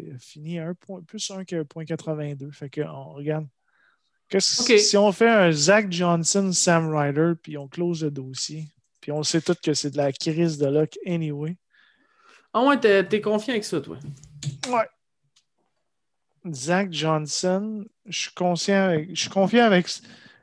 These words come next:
Speaker 1: de faire la cote cinq sur six, puis Sam Ryder, s'il fait la cote, ben, euh, on en t-, on est en business. D'après moi, Russell Henley gagne ce tournoi-là, puis, euh,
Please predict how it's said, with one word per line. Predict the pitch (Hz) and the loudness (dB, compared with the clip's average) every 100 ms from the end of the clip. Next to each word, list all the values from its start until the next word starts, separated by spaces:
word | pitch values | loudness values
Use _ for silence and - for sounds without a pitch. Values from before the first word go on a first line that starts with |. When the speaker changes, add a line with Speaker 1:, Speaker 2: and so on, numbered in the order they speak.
| _ _ _ _ - - | _ _ _ _ -18 0
Speaker 1:
de | 175 | 2
faire | - 240 | 8 8
la | 226 190 | 8 6
cote | 226 233 - _ - | 6 4 2 _ -8
cinq | - 202 202 202 175 | 0 4 6 4 0
sur | 170 - | -4 0
six, | - 208 - - - _ | 0 0 -2 -6 -10 _
puis | - 151 143 | -6 -4 -4
Sam | - - - - - - 190 196 | -6 -6 -8 -8 -10 0 4 4
Ryder, | 185 175 170 185 | 6 4 6 2
s'il | - - | 0 -12
fait | 151 170 | -2 2
la | 151 | 2
cote, | 143 165 - _ 180 | 2 -2 -2 _ -16
ben, | 147 139 139 139 | -12 -10 -10 -10
euh, | 135 131 135 _ _ _ - | -10 -12 -16 _ _ _ -4
on | 165 | 2
en | 170 | 2
t-, | 170 165 | 2 0
on | 160 151 | 0 -4
est | 151 | -2
en | 170 | -2
business. | 156 151 143 170 - - - - - _ _ _ _ _ _ | 0 -4 -4 -6 -8 -12 -20 -20 -20 _ _ _ _ _ _
D'après | 170 160 151 160 170 | -18 -6 -4 0 0
moi, | 170 165 | 2 2
Russell | 165 156 165 | 2 2 0
Henley | 156 147 143 151 | 0 -2 -4 -6
gagne | 143 139 | -6 -8
ce | 139 - | -10 -12
tournoi-là, | 139 135 131 131 156 - | -14 -12 -12 -8 -10 -10
puis, | 135 131 131 | -12 -8 -4
euh, | 131 131 127 127 127 | -4 -4 -4 -4 -6